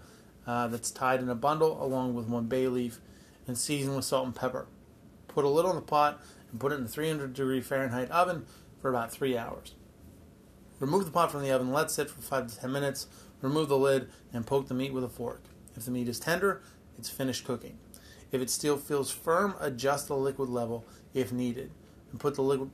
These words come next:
ba-, lid up, back on the pan and put the whole thing back in the oven for another thirty to sixty minutes. So if you notice that when,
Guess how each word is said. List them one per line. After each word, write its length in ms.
ba-, 280
lid 240
up, 160
back 180
on 80
the 80
pan 400
and 100
put 140
the 60
whole 160
thing 140
back 220
in 60
the 100
oven 160
for 120
another 160
thirty 380
to 60
sixty 320
minutes. 380
So 100
if 80
you 80
notice 280
that 260
when, 380